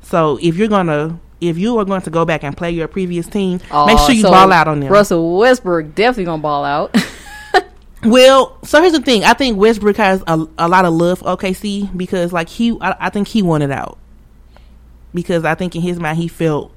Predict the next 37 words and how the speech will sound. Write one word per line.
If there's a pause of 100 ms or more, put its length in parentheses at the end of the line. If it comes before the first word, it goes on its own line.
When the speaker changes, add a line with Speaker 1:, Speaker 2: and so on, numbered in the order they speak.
Speaker 1:
as
if, (680)
"What
else,
like,
do
I
have
to
give
her?
I've
Speaker 2:
That's
how
Speaker 1:
given."
Speaker 2:
Russell,
Russell
Westbrook
feel. (840)
Speaker 1:
Yeah.
Speaker 2:
In
a
way. (1200)
Speaker 1:
But
I
think
he
has
a
lot
of
love
for
O
K
C
still.